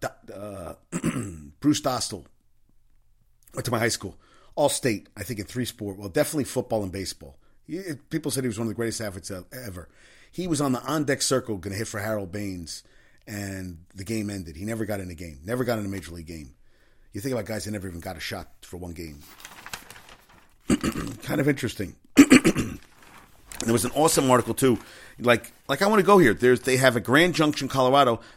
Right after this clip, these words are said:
They have the Junior College World Series, where these, you know, these, these players at, at, at the juco here, simply known as juco,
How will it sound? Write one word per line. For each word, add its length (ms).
They 140
have 200
the 320
Junior 320
College 440
World 200
Series, 500
where 120
these, 160
you 120
know, 140
these, 280
these 180
players 500
at, 320
at, 180
at 180
the 80
juco 480
here, 340
simply 260
known 100
as 100
juco, 440